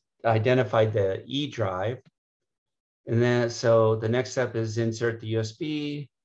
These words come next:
verify the system detects it, that's right there. Update the driver for the network adapter.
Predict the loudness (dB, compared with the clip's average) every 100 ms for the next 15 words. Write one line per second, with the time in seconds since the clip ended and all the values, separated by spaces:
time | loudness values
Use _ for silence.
0 | _ _ _ _ _ _ 2 4 6 4
1 | 2 0 -2 -4 -6 -8 -4 2 2 4
2 | 0 0 0 -2 -2 -4 -2 0 0 0
3 | 0 -2 0 -6 -6 -6 2 4 6 4
4 | -2 -6 -4 -4 -4 -8 -10 -8 -6 -6
5 | -4 -4 -4